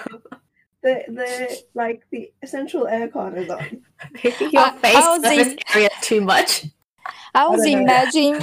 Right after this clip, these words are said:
Speaker 2: <laughs>
Speaker 3: Mash crazily type too much on the computer and the, to make the computer become a heater, so she could stay warm.
Speaker 1: No.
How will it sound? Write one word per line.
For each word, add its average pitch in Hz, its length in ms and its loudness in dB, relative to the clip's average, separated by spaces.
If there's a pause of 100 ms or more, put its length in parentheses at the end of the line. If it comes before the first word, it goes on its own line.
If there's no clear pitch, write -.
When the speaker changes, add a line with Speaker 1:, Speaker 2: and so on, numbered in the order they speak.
(360)
Speaker 2:
<laughs> 226 140 4
Speaker 3:
Mash 240 540 2 (480)
crazily 320 960 0
type 233 480 0
too 247 760 -10
much 220 600 0
on 220 200 0
the 214 80 0
computer 214 500 -4
and 220 220 -4
the, 151 320 -4 (100)
to 277 120 -10
make 226 300 -4
the 220 100 -4
computer 226 560 -8
become 214 400 -12
a 208 100 -14
heater, 240 540 -10 (480)
so 208 460 -4 (380)
she 262 240 -8
could 220 220 -6
stay 202 340 -2
warm. 175 420 -6 (600)
Speaker 1:
No. 233 500 -2